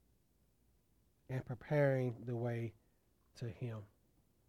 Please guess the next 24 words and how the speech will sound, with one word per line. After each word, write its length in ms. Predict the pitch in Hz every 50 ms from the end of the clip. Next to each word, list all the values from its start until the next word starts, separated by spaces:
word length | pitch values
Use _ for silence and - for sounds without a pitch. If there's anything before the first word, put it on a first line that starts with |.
| _ _ _ _ _ _ _ _ _ _ _ _ _ _ _ _ _ _ _ _ _ _ _ _ _ _ _ _ _ _ _ _ _ _ _ _ _ _ _ _ _ _ _ _ _ _ _ _ _ -
The 40 | 123
history 320 | 107 151 170 - - 185
of 80 | 165 160
captivity 960 | - 180 151 139 - - - 170 170 170 170 156 - 180 170 165 170 - - _ _ _ _ _ _ _ _ - - - - - -
and 180 | 139 135 135 127
rescue 640 | 143 147 147 135 - - - 135 120 117 117 117 110 - - _ _ _ - _ _ _ _ _ _ _ _ - _ _ _ -
is 200 | 131 131 117 117
led 320 | 135 139 143 143 139 131 120
by 220 | 131 131 131 127
a 100 | 127 127
deliverer, 580 | 117 120 120 117 127 135 127 107 113 107 107 - - _ _ _ _ _ _ _ _ _ _ _ _ _ _ _ _ _ _ _ _ _ _ _ _ _ _ _ _ _ _ _ _ _ -
and 120 | 127 123 127
his 180 | 131 123 120
name 320 | 131 131 127 123 120 117 117
is 80 | 113
Jesus. 680 | 110 107 117 123 123 117 104 104 101 - - - - - - - _ _ _ _ _ _ _ _ _ _ _ _ _ _ - -
And 120 | 120 95
he 120 | 120 147 151
is 80 | 139
the 80 | 139 143
one 180 | 139 139 135
that 80 | 131 131
we 120 | 127 131
look 260 | 131 127 139 131 -